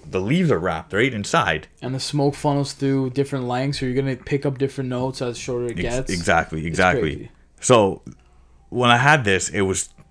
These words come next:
Speaker 1: it literally tasted like a chocolate covered almond from start to finish.
Speaker 2: I could get behind that. <laughs>
Speaker 1: Like,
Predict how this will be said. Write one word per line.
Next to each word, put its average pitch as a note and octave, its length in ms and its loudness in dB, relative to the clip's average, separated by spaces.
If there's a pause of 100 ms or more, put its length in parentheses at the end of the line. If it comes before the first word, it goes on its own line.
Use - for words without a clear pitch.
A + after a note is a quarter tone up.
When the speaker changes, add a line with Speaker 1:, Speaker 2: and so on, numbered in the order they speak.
(200)
Speaker 1:
it C3+ 140 4
literally D3+ 340 6
tasted D3 340 2
like B2 120 6
a A#2 80 4
chocolate A#2+ 440 2
covered A2 380 2
almond F2+ 420 6
from - 220 -6
start G#2+ 380 2
to G2 80 -4
finish. F2 500 -4 (680)
Speaker 2:
I - 100 -14
could - 120 -20
get G#2+ 140 -10
behind A#2 300 -10
that. D3+ 240 0 (100)
<laughs> - 80 -12
Speaker 1:
Like, A#2 360 6